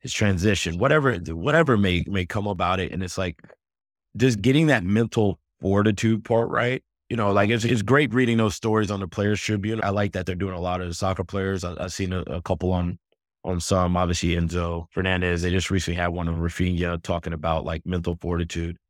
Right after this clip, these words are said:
I think a lot of the players that, that, or a lot of the people that we were talking to are from the suburban background. And, um,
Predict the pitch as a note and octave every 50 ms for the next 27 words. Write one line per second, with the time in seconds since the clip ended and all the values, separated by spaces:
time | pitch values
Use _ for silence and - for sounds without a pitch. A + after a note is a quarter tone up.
0 | _ _ _ _ - A2+ A#2 A2+ - D3+ D3+ C#3 - B2+ A2+ G#2+ G2+ G2+ G2 G#2
1 | A2 A2+ A#2 A2+ G#2+ E2 - - A2+ G#2+ G#2+ G#2+ G#2 G#2 G2+ E2+ E2 G2 F#2 F2
2 | - - E2 F#2 F2+ F2+ D#2 - E2 G#2 G2 G2+ G#2+ A2 A2+ G#2+ F2+ - A2+ F#2
3 | G#2 F#2+ G2 F#2+ E2 F#2+ G2 G2 F#2 - G2+ F#2 F#2+ - G#2 G2+ F#2+ D#2 - _
4 | _ _ _ _ - A2 G#2+ G#2+ G2+ F2+ F#2 - - G2+ F#2+ F#2 F#2 F2 - _
5 | _ _ _ _ - G#2 - - G2+ D#2+ F#2+ F#2+ G#2 F2+ G2+ F#2 E2 E2+ D#2+ D#2
6 | D#2 - G2 F#2+ G2 A2 A2+ G2 - _ _ _ _ _ _ _ _ - - G2+
7 | G2 F#2+ F#2 F#2 F#2 F2 F2 E2+ F2 F2